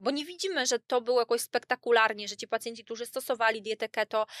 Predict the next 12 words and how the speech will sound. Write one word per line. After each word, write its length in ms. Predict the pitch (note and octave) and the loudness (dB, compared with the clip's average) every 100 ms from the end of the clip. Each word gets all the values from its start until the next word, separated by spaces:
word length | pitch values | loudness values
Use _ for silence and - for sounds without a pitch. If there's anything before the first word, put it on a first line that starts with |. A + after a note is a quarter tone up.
| - - | -14 -2
e, 160 | G#3+ A3 | 4 4
mieli 240 | A#3 A#3+ | 4 4
jakieś 220 | B3+ B3 | 4 2
spektakularnie 800 | - - A3+ A#3+ - A#3+ A#3 A3+ | -2 0 2 0 4 4 4 2
lepsze 300 | A3 - A#3 | -2 0 -2
wyniki. 480 | A3+ G#3 F#3+ A3+ E4 C#4 | -4 -14 -8 -4 -4 -4
No 120 | A#3 | -4
niestety 420 | C4+ C#4 C#4+ B3+ | -2 -2 -4 -4
nie 140 | B3+ | -10
widzimy 360 | A3+ G#3 G3 F3+ | -12 -14 -12 -8
takich 280 | E3+ - G3 | -8 -8 -10
efektów. 480 | G3 D#3+ - D#4+ | -8 -8 -2 -2